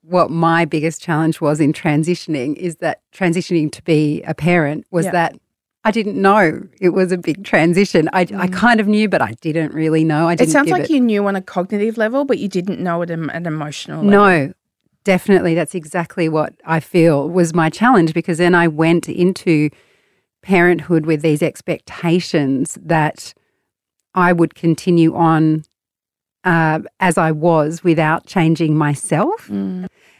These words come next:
Speaker 1: And so that was one of my big challenges. So then I spent those early years of parenthood sort of being very self-critical, thinking that I was making all the mistakes. It took me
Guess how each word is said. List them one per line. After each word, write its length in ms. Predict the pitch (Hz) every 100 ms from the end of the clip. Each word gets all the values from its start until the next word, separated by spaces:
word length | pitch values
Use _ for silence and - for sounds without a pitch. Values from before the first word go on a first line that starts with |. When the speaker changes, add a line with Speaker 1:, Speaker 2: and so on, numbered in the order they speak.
| _ _ _ -
Speaker 1:
And 240 | 202 202
so 160 | 214 185
that 200 | 233 254
was 160 | 233
one 140 | 208 180
of 120 | 165
my 180 | 165 160
big 220 | 156 151
challenges. 520 | - 151 151 190 226 -
So 180 | -
then 180 | 160 165
I 100 | 160
spent 380 | 156 - 165 -
those 220 | 160 151
early 300 | - 165 165
years 300 | 156 156 151
of 100 | 147
parenthood 680 | - 170 147 156 160 147 151
sort 160 | - 151
of 120 | 151 170
being 200 | 160 151
very 240 | 147 151
self-critical, 1080 | - 185 - _ 170 156 - 156 147 151 147 _ _ _ _ _ _ _ _ _ -
thinking 320 | 175 185 180
that 100 | 165
I 60 |
was 140 | 170 165
making 260 | 165 170
all 80 | 160
the 80 | 170
mistakes. 640 | 185 - - 147 151 - -
It 120 | -
took 180 | - 190
me 220 | 190